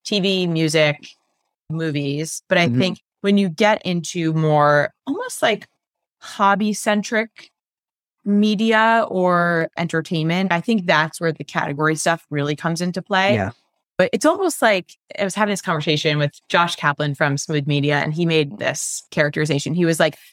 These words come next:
Speaker 1: "Creators have the opportunity to be the new trade associations." Twenty years ago, maybe you were subscribing to Plumbers of America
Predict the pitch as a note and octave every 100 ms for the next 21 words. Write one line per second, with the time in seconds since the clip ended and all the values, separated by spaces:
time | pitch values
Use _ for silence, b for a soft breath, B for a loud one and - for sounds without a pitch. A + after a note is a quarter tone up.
0 | _ - G#3 G3+ A3+ A3 - D#3+ D#3+ E3
1 | D3+ D3 C#3 D3+ D3+ D3 C#3+ C#3+ C#3 C#3+
2 | - D3+ D#3+ - E3 E3 F#3 F#3 F#3+ _
3 | D4+ E4+ D#4+ D#4+ A#3 F#3 E3+ D#3 D#3 G#3
4 | C4 C4+ A#3+ A#3 G#3+ G3+ - G3 F#3 F#3
5 | F3+ F3+ F#3+ F#3 F3+ D#3+ - _ _ -
6 | G#3 B3+ B3 G#3+ G3 E3 E3 D#3+ D#3